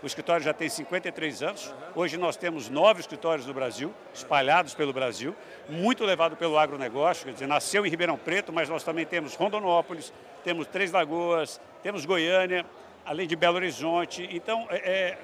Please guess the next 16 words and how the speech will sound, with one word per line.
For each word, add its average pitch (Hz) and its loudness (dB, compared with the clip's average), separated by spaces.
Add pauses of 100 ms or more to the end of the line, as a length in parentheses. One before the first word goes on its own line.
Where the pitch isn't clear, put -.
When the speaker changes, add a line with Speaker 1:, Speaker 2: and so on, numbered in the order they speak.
Speaker 1:
é, 196 -12
espalhamos 226 4
pelo 190 -2
Brasil, 156 0 (540)
levados 170 4
pelo 180 0
agronegócio. 151 0
E 202 -4
estamos 190 -4
em 208 -8
Portugal 175 -2
desde 165 -8
dois 175 -2
mil 165 -6
e 175 -6
dezoito, 156 -4